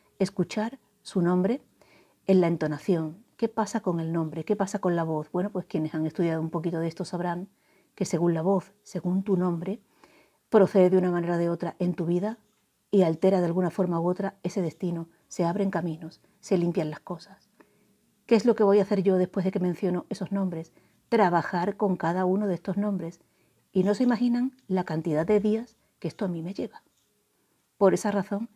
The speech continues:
es la donación, nada más. Por el tiempo que no estoy grabando, que no estoy haciendo otros rituales y que no estoy atendiendo gente. Simplemente por eso. Así que, mis corazones, hasta aquí. Yo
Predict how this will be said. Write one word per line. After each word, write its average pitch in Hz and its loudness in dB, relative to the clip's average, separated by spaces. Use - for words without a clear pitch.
es 175 2
la 175 0
donación, 160 -2
nada 170 -6
más. 151 -18
Por 190 6
el 165 0
tiempo 220 2
que 175 -2
no 190 0
estoy 170 -4
grabando, 196 -4
que 190 4
no 190 4
estoy 170 -2
haciendo 185 -2
otros 233 4
rituales 220 -4
y 180 -10
que 170 0
no 185 2
estoy 220 0
atendiendo 175 -2
gente. - -18
Simplemente 240 -2
por - -18
eso. - -20
Así 190 -4
que, 196 -4
mis 160 -18
corazones, 226 -2
hasta - -14
aquí. 220 -8
Yo 190 2